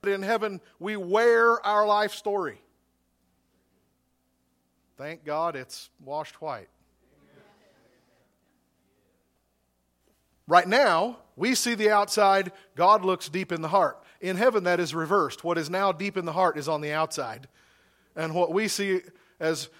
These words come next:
your own personal identity and nationality and biological sex and all these things, those are still, you're still gonna be you in heaven, but those are i-, interior things, inside of what you have done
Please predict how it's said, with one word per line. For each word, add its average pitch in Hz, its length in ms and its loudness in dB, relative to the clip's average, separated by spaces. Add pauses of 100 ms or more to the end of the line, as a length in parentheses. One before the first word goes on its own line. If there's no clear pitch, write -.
(200)
your 175 300 0
own 185 160 -2
personal 175 420 -4
identity 170 520 -4
and 147 260 -8 (300)
nationality 160 840 -4
and 135 260 -10 (280)
biological 160 560 0
sex 160 420 -4
and 147 100 -6
all 160 120 0
these 156 180 -6
things, 165 220 -10
those 175 280 0
are 175 60 -4
still, 220 400 0
you're 180 200 -8
still 233 200 -8
gonna 202 120 -6
be 190 60 -6
you 208 260 0
in 156 60 -2
heaven, 160 280 -2
but 135 120 -8
those 160 240 -2
are 156 300 0
i-, 160 220 -10
interior 147 580 -8
things, - 480 -18 (880)
inside 165 500 -4
of 143 240 -2
what 147 160 -6
you 147 100 -6
have 127 140 -8
done 143 400 -8